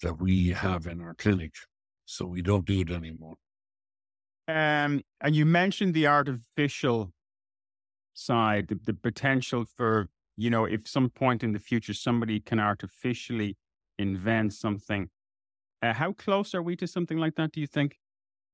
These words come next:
Speaker 1: Now, our dermatologist works very closely with Professor Des Tobin in the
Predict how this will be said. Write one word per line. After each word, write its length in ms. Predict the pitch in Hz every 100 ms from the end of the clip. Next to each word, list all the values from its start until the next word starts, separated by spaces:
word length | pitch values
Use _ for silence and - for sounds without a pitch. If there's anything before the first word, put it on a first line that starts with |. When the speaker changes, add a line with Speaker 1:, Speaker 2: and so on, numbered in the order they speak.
| _ _ _ _ _ _ _ _ -
Speaker 1:
Now, 300 | 139 120 -
our 160 | 127 127
dermatologist 1000 | 131 165 165 160 156 147 110 110 - -
works 320 | 120 107 -
very 300 | 120 117 107
closely 680 | - 117 113 - 113 98 92
with 180 | 98 92 _
Professor 460 | 92 113 107 -
Des 340 | 90 85 98 90 -
Tobin 420 | 104 110 92 87 _ _ _
in 180 | 95 95 _ _ _ _
the 380 | 95 90 90